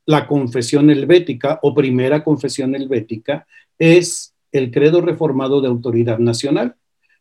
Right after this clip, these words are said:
Consta de veintisiete artículos. Es más completa que la primera confesión de Basilea, pero no tanto como la segunda confesión helvética,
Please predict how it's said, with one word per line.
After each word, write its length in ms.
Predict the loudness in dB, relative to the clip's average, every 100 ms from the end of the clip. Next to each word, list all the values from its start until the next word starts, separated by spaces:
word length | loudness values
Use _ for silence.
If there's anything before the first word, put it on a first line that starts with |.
| _
Consta 420 | 2 2 4 2
de 100 | 2
veintisiete 560 | 0 0 -2 -4 -4 -4
artículos. 760 | -4 -4 -6 -2 -4 -4 -14 -8
Es 200 | -6 -4
más 240 | -4 -4
completa 680 | -2 -2 -2 -2 -2 -8 -10 _ _ _ _ _
que 420 | -2 2 2 -2 _ _ _ _ _ _ -18 -2
la 200 | 0 4
primera 380 | 4 4 4 2
confesión 500 | -2 -2 -4 -2 0
de 60 |
Basilea, 640 | -2 -2 -2 0 0 -2 -6 _ _ 0
pero 220 | 4 6
no 200 | 4 2
tanto 420 | 0 0 0 -2
como 200 | 0 0
la 120 | 0
segunda 460 | 0 0 0 0 -4
confesión 640 | -6 -4 -4 -2 -2 -2 -4
helvética, 760 | -4 0 0 -2 -6 -10 -20